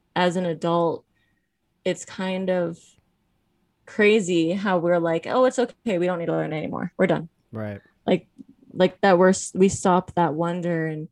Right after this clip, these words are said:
Speaker 1: imagination, and we're kind of just like, "Yeah, what we know is good enough to get us through every day, to pay the bills, and that's
Speaker 2: Right.
Speaker 1: it." And I think that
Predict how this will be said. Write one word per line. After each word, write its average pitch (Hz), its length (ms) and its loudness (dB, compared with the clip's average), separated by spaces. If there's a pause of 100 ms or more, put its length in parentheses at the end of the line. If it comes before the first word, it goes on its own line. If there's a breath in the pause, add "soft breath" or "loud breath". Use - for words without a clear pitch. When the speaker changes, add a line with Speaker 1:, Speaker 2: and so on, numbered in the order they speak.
(440 soft breath)
Speaker 1:
imagination, 160 1120 0
and 170 120 -4
we're 160 120 -2
kind 170 180 -4
of 160 80 -4
just 165 200 -4
like, 160 280 -2
"Yeah, 240 160 4
what 220 180 4
we 226 120 4
know 233 180 4
is 180 140 0
good 180 140 0
enough 170 380 -4 (160)
to 180 340 -4 (280)
get 180 120 4
us 185 180 2
through 170 180 2
every 165 240 2
day, 156 300 4
to 160 100 -2
pay - 180 -2
the 156 80 0
bills, 156 580 -2 (720)
and - 80 -4
that's 127 220 -2
Speaker 2:
Right. 160 80 4
Speaker 1:
it." 165 200 2 (220)
And 165 440 -6 (140)
I 180 100 -4
think 175 340 -4
that 156 400 -4